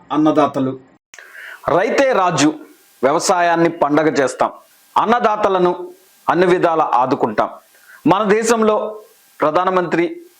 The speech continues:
మోడీ దగ్గర నుంచి ఆయా రాష్ట్రాల ముఖ్యమంత్రుల వరకు ప్రతి ఒక్కరూ రైతుల పేరు చెప్పకుండా ఉండరు. ఈ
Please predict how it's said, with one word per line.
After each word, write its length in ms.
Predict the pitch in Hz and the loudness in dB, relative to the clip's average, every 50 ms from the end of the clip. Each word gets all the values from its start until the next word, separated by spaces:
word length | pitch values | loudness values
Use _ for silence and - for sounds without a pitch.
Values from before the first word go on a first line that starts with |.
| 127 131 | 0 2
మోడీ 220 | 143 170 185 196 185 170 | 2 2 2 2 2 0
దగ్గర 200 | 165 143 160 151 151 143 | 0 0 0 0 0 0
నుంచి 200 | 143 - 143 143 - - - - _ _ _ _ _ _ _ - - - - _ - - 151 | 0 0 -2 -4 -4 -6 -20 -20 _ _ _ _ _ _ _ -20 -20 -20 -20 _ -4 -2 0
ఆయా 160 | 160 165 160 151 147 151 | 0 0 0 0 0 0
రాష్ట్రాల 340 | 170 - - - 185 170 160 156 | 0 0 0 0 0 0 0 0
ముఖ్యమంత్రుల 500 | 156 156 - 202 190 196 165 170 170 165 151 | 0 0 0 0 0 0 0 2 2 2 2
వరకు 260 | 143 139 - - 139 - - - _ _ _ - | 0 0 0 -2 -4 -4 -4 -10 _ _ _ -4
ప్రతి 260 | 135 135 135 170 165 151 147 | -4 0 0 0 2 2 0
ఒక్కరూ 280 | 147 - 160 139 139 - - - - _ - _ - - - - - 160 | 0 0 0 0 0 -2 -4 -10 -20 _ -20 _ -20 -20 -8 -4 -2 0
రైతుల 320 | 180 214 247 - 262 240 240 233 - | 0 0 2 0 2 0 0 0 2
పేరు 200 | 214 208 208 190 - - | 2 2 2 2 0 -2
చెప్పకుండా 500 | 175 143 - 175 - - 175 170 165 160 143 147 | -2 0 -2 -2 0 0 0 0 0 0 0 0
ఉండరు. 260 | 143 135 135 123 127 123 - - _ _ - - - - | 2 2 2 0 0 -4 -6 -16 _ _ -20 -18 -4 0
ఈ 20 | 147 | 2